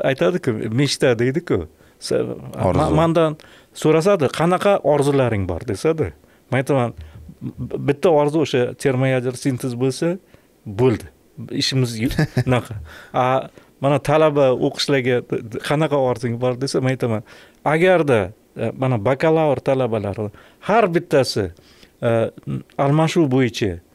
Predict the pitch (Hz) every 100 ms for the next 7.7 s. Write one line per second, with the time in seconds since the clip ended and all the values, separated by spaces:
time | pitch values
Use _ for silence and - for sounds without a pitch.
0 | _ _ - 170 170 160 147 127 - 123
1 | 113 95 _ _ _ 123 147 160 147 -
2 | - - 135 147 127 135 135 143 131 117
3 | 131 120 135 135 123 127 139 - 139 131
4 | 131 - 185 - - - - - 170 180
5 | 160 165 165 139 127 143 127 143 127 147
6 | 135 127 123 123 - - - - 143 147
7 | 120 139 110 95 90 87 -